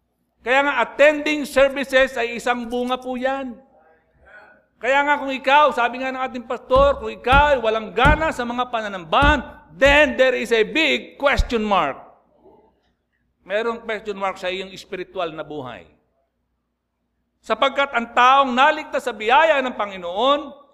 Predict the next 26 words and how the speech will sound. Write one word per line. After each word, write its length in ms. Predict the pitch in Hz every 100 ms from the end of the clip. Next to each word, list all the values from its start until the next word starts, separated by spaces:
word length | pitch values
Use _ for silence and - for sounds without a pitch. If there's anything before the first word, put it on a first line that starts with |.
| _
siya 240 | - 247
po 240 | 247 277
ay 160 | 233 240
nagkikrave 680 | 233 233 220 220 233 240 240
po 160 | 247 247
yan 160 | 247
sa 120 | 196 185
salita 360 | 185 185 196
ng 120 | 208
Diyos. 600 | 185 202 180 - - - - - - - - - - - - - - _
Siya 400 | 226 277 277 254
ay 140 | 254
naghahanap 880 | 240 226 202 220 220 233 262 269 262
ng 140 | 233 226
salita 440 | 220 220 226 226
ng 140 | 226 202
Diyos. 460 | 202 233 240 202 - - _ _ _ _ _ _ 453 466 - _ _ _ _
Ah, 320 | 175 180 190
marami 420 | 190 202 233 247 233
kasi 160 | 208
sa 180 | 214 226
ating 140 | 220
mga, 260 | 208 208 208 202 180 160 139 _ _ _ 131
mga 180 | 156 180
mananampalataya 880 | 185 185 175 165 165 160 160 156 143 147
are 160 | 147